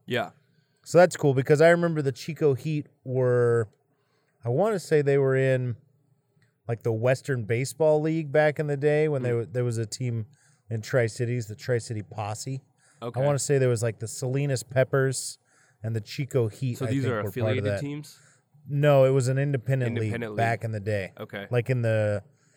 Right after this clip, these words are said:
Speaker 2: late nineties.
Speaker 1: All right.
Speaker 2: So quite, it's quite some time ago. G Ship and I might be the same age.
Speaker 1: It's cool
Speaker 2: So
Speaker 1: that,
Speaker 2: they've
Speaker 1: uh,
Speaker 2: taken, like, the same, you know,
Speaker 1: he
Speaker 2: franchise.
Speaker 1: brought his kid.
Speaker 2: Yeah.
Speaker 1: And, uh, I feel like family moments with baseball.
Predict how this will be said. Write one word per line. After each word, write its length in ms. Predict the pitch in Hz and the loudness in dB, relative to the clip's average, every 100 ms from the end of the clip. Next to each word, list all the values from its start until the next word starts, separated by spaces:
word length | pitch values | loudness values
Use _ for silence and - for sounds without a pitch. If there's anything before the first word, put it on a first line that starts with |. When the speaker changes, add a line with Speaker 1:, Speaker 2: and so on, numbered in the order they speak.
| _ _ _ _ _ _ _ | _ _ _ _ _ _ _
Speaker 2:
late 320 | 117 131 135 | -2 -2 -2
nineties. 760 | 117 117 120 104 90 73 - - | -4 -4 -2 -4 -10 -12 -10 -4
Speaker 1:
All 60 | 139 | -2
right. 220 | 117 110 | -2 -4
Speaker 2:
So 180 | - 117 | -4 -2
quite, 240 | 139 135 | 4 4
it's 220 | 120 - - - - | 4 -4 -18 -18 2
quite 220 | 160 135 | 2 4
some 140 | 131 | 0
time 180 | 123 120 | 0 0
ago. 180 | 107 104 | 0 -4
G 220 | 104 143 | -2 -4
Ship 260 | 135 156 120 | 0 -2 0
and 80 | 127 | -2
I 80 | |
might 200 | 117 113 | 0 0
be 120 | 113 110 | 0 -2
the 100 | 104 | -4
same 260 | - 110 | -4 -4
age. 400 | 104 95 92 - _ _ _ | -2 -4 -8 -18 _ _ _
Speaker 1:
It's 160 | 143 | -14
cool 300 | - 185 185 | -8 -4 -4
Speaker 2:
So 80 | 160 | 0
Speaker 1:
that, 260 | 143 127 123 | 2 2 2
Speaker 2:
they've 180 | 123 127 | 2 2
Speaker 1:
uh, 60 | 117 | 4
Speaker 2:
taken, 260 | 139 131 | 2 2
like, 160 | 123 104 | -2 -6
the 100 | 117 | -10
same, 520 | - 131 123 113 101 - 95 | -4 -2 -2 -4 -8 -14 -14
you 100 | 113 | -10
know, 100 | 104 | -10
Speaker 1:
he 60 | |
Speaker 2:
franchise. 300 | - 127 117 | -6 -6 -2
Speaker 1:
brought 240 | 127 123 117 | 0 0 0
his 240 | 117 110 | -4 -8
kid. 640 | - - 123 120 113 120 - _ _ - | -14 -8 -4 -2 -4 -6 -14 _ _ -6
Speaker 2:
Yeah. 380 | 302 285 110 - | 2 4 2 -2
Speaker 1:
And, 540 | 113 113 113 113 107 | -6 -6 -6 -8 -6
uh, 480 | 113 110 107 104 101 - _ _ | -4 -4 -4 -6 -10 -16 _ _
I 60 | |
feel 240 | 117 127 120 | -16 -8 -6
like 160 | 113 | -6
family 400 | - 120 110 110 | -8 -8 -8 -8
moments 420 | 107 107 107 107 - | -6 -6 -8 -10 -12
with 140 | 101 | -10
baseball. 640 | 107 104 - 110 104 104 | -10 -10 -10 -8 -6 -8